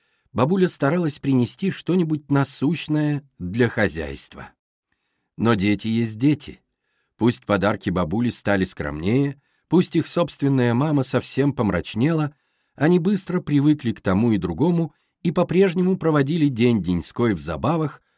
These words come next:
поглощённые своими маленькими ссорами и примирениями. Об отце они знали, что он ушёл далеко-далеко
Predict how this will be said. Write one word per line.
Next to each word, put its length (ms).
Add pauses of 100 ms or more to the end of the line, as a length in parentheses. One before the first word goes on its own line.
(140)
поглощённые 880
своими 460
маленькими 580
ссорами 760 (320)
и 120
примирениями. 920 (680)
Об 160
отце 400
они 180
знали, 420 (360)
что 280
он 140
ушёл 340
далеко-далеко 960